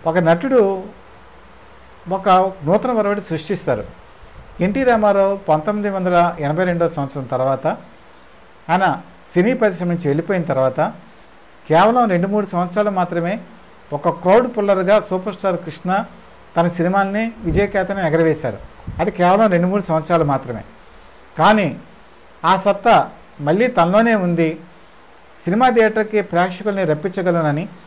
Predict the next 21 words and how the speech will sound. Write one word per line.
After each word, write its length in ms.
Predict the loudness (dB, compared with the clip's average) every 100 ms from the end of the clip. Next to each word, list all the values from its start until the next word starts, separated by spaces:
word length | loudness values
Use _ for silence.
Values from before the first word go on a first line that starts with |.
| -20 -20 -20 -4
ఒక 140 | -2 0
ఖైదీ 360 | 2 2 2
తీసుకున్నా, 640 | 0 -4 -4 -2 0 0 -4 -18 -20 -20 -20 -2
లేకపోతే 480 | 0 2 0 0 0
అనేక 280 | 0 0 0
రకాలైనటువంటి 840 | 0 0 -2 -2 -2 0 -2 -2 -4 0
ఛాలెంజ్, 280 | 2 0 -2
ఇలాంటి 1000 | -4 -6 -16 -20 -20 -16 -4 0 2 0
సినిమాలు, 400 | -2 0 2 2
అభిలాష, 460 | 4 4 2 2 0 0 -6 -20 -20 -8 0
ఇలాంటివన్నీ 500 | 0 2 0 0 -2
తీసుకున్నా 460 | -4 -6 0 2
కూడా 380 | 2 2 0 -2 -10 -20 -20 -20 -20 -12 0
ఆ 20 | 2 4
రోజు 180 | 2 0
ఒక 100 | -4 -4 -2
ట్రెండ్ 280 | 0 0 -2 0
సెట్టర్‌గా 480 | -2 0 2 4 4 0 -10 -20 -20 -14 -2
చిరంజీవి 400 | 0 0 0 0 2
నిలవటం 300 | 0 0 -2
జరిగింది. 340 | -4 -4 -8